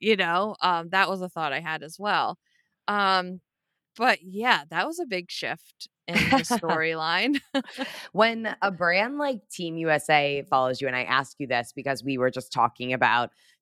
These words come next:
Speaker 2: time not being something that you're conscious of, does it make you feel some kind of way when you may be, uh, considered or working on certain opportunities where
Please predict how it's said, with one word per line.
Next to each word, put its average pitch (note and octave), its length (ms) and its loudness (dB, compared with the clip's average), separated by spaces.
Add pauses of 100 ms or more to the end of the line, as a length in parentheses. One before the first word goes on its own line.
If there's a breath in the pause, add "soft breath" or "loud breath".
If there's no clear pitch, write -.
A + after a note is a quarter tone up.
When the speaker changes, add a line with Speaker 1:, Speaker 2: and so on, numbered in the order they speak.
Speaker 2:
time E3+ 400 0
not D3 220 0
being C3+ 220 -8
something C#3+ 340 0
that C3 140 0
you're C3+ 100 -2
conscious E3 580 2
of, D3 360 4 (420)
does A3 140 -4
it B3+ 120 4
make G#3 300 0
you F4 160 6
feel F3 400 4
some F3 220 -2
kind D#3+ 220 0
of C#3+ 80 -2
way C#3 380 2
when D3 360 -4
you C#3+ 240 -6
may D#3+ 240 4
be, C#3+ 600 2
uh, C3+ 540 4
considered D#3 800 2
or D3+ 200 4
working D3 500 2
on C3 280 2
certain D3 420 -2
opportunities C#3+ 960 0
where C#3 480 2